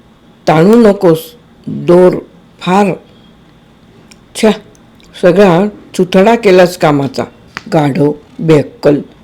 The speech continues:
तुम्ही म्हणता, "मी भले शाबास, तूच गद्द्या वाटोळं केलं सगळं अन वर मलाच शिव्या. छान, अगदी बिंडोक आहेस निव्वळ." "मी बिंडोक?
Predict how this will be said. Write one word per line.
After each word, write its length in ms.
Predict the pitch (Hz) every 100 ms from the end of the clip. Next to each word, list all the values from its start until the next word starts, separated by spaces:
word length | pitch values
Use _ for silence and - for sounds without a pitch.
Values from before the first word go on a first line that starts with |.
| _ _ -
तुम्ही 200 | 190 220
म्हणता, 360 | 214 160 - - - _ _ -
"मी 400 | 202 196 190 196 - _ _ _ -
भले 360 | 170 185 220
शाबास, 400 | 233 214 151 139 127 - _ _ _ _ _ _ _ -
तूच 280 | 254 262 - 208
गद्द्या 420 | 190 170 175 170
वाटोळं 460 | 196 160 156 185 196
केलं 340 | 196 170 190
सगळं 500 | 208 180 165 170 147
अन 160 | 139 165
वर 340 | 165 165 170
मलाच 500 | 185 156 196 214 -
शिव्या. 260 | 208 175 135 - - _ _ _ -
छान, 220 | 175 151 180 - _ _ _
अगदी 300 | 208 175 175
बिंडोक 500 | 185 147 165 175 240
आहेस 240 | 226 208 208
निव्वळ." 360 | 196 170 151 139 - - _ _ _ - _ -
"मी 360 | 180 208 254 214 - _ - - _ - _ _ - - - -
बिंडोक? 640 | 139 139 196 214 269 269